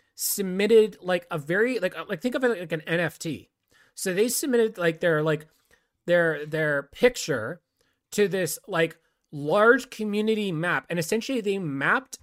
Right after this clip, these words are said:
out this, like, hu-, gigantic procedural maze. I kid you not, this happened,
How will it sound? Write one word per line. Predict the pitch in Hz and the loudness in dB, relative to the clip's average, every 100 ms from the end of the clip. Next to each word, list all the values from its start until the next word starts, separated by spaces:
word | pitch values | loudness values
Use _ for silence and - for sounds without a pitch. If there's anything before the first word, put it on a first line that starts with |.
| - | -6
out | 160 147 123 - - _ _ _ | -4 -2 -4 -10 -20 _ _ _
this, | 135 156 151 | -6 -4 -4
like, | 185 170 160 160 _ - | -2 0 0 -4 _ -20
hu-, | - _ | -20 _
gigantic | 196 175 156 156 180 208 202 | -2 -2 -2 -4 -2 -4 -4
procedural | - 170 - 160 135 160 131 | -4 -6 -4 -4 0 0 0
maze. | 120 117 101 - - - | -4 -8 -10 -10 -10 -10
I | - 143 | -8 -8
kid | 156 | -6
you | 185 | -4
not, | 170 120 | -2 -4
this | 127 | -6
happened, | - 147 156 110 | -4 -2 -2 -6